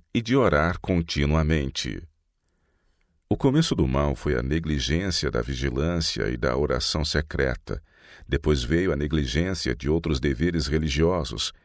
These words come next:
e assim foi aberto o caminho para todos os pecados que se seguiram. Cada cristão será atacado pelas atrações do mundo, pelos clamores da natureza carnal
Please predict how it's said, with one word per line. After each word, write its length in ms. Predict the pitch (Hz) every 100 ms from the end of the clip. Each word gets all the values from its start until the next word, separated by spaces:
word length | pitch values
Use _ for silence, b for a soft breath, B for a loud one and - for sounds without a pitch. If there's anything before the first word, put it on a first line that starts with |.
| B B B
e 80 | -
assim 320 | 160 - -
foi 160 | 139 -
aberto 280 | - 73 78
o 60 |
caminho 380 | 73 69 65 87
para 220 | 82 71
todos 480 | - - 107 - 78
os 120 | 69
pecados 640 | - 58 - 73 80 69 -
que 140 | 65
se 140 | -
seguiram. 540 | 73 71 - 60 53 50 - b b b b b -
Cada 380 | 185 92 82 73
cristão 480 | 67 - 82 80
será 300 | 76 69 73
atacado 600 | 78 67 - 82 82 87
pelas 240 | - 62 65
atrações 480 | 69 65 - 76 69
do 100 | 69
mundo, 460 | 73 92 78 - B B B
pelos 260 | - 90 87
clamores 600 | - 95 82 90 107 90
da 120 | 69
natureza 480 | 65 67 76 80 78
carnal 600 | - 60 58 78 87